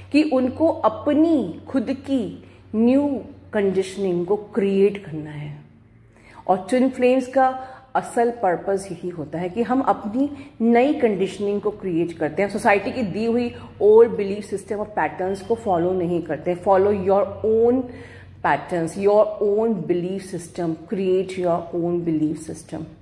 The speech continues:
ठीक है, जिसमें कि कोई boundaries नहीं है, right? और उसके बाद unite होके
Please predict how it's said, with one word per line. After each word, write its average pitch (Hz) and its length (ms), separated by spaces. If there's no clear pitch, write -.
ठीक 208 200
है, 214 200
जिसमें 226 280
कि 277 80
कोई 254 320
boundaries 196 680
नहीं 160 280
है, 156 300
right? 175 280
और - 100
उसके 294 360
बाद 254 600
unite 220 500
होके 170 340